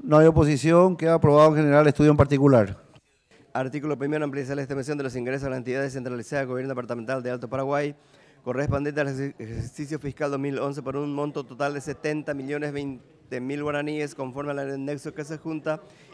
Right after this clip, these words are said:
Speaker 2: y forma parte de la presente ley.
Speaker 1: A consideración, no hay oposición, aprobado. Siguiente artículo.
Speaker 2: Segundo, aprobarse la ampliación del crédito presupuestario para la entidad descentralizada por la suma de setenta millones veinte mil guaraníes, que estará afectada al presupuesto dos mil once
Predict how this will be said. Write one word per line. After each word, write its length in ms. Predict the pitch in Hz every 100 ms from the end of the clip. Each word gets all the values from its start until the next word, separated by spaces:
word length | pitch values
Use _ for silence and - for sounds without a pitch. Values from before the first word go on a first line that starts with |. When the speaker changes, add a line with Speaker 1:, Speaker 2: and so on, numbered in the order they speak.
| -
Speaker 2:
y 60 |
forma 260 | 131 147 139
parte 200 | 143 143
de 40 |
la 60 | 147
presente 380 | 143 156 143 147
ley. 320 | 151 151 - - - _ _ - _ _ _
Speaker 1:
A 80 | 120
consideración, 1040 | 139 160 160 170 151 - 170 196 220 214 -
no 180 | 151 139
hay 100 | 151
oposición, 760 | 151 143 123 147 165 190 185
aprobado. 400 | 160 143 147 151
Siguiente 260 | 131 143 147
artículo. 460 | 147 139 101 87 - _ _ _
Speaker 2:
Segundo, 400 | - 165 180 170
aprobarse 320 | 151 160 156
la 80 | 165
ampliación 360 | 151 151 151 156
del 160 | 151
crédito 360 | 131 170 160 156
presupuestario 720 | 147 143 143 139 165 147 120
para 160 | 120 123
la 80 | 123
entidad 260 | 123 139
descentralizada 640 | 143 135 135 135 127 147
por 80 | 143
la 80 | 135
suma 160 | 147 147
de 60 |
setenta 440 | 135 - 151 147 143
millones 320 | 131 143 139
veinte 280 | 139 127 127
mil 180 | 139
guaraníes, 540 | 143 143 143 147 143 135
que 100 | 131
estará 260 | - 131
afectada 360 | 135 139 147 143
al 80 | 135
presupuesto 400 | 135 127 139 139
dos 100 | 131
mil 160 | 139 135
once 440 | 147 151 151 156